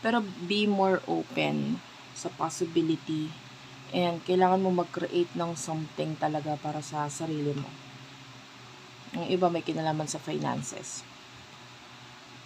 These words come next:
Kailangan mong magsimula or gumawa ng pagbabago sa sarili mo.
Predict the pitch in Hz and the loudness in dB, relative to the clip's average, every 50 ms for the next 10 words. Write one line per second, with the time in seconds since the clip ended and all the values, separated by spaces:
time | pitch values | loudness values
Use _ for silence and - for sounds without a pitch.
0 | - - - 185 180 170 165 160 160 160 156 160 156 156 151 151 156 151 151 147 | -18 -14 -8 -4 0 2 2 4 4 2 2 0 0 0 0 0 0 -2 -2 -2
1 | 147 - - 165 156 151 151 147 147 147 - - 151 151 147 - 156 156 156 151 | -2 -2 0 0 2 2 2 2 2 2 2 0 0 -2 0 0 0 2 2 4
2 | 151 151 151 151 147 147 143 151 - - - - - - - - - - - - | 4 4 4 2 0 0 -2 -4 -8 -12 -16 -16 -16 -16 -18 -18 -18 -6 2 2
3 | 170 160 160 156 139 143 139 139 139 - - - - - - - 170 165 - 156 | 2 4 4 2 2 2 0 -2 -2 -6 -10 -12 -12 -8 -4 -2 0 2 2 2
4 | 156 151 147 143 - - - | 2 2 0 -2 -2 -2 -4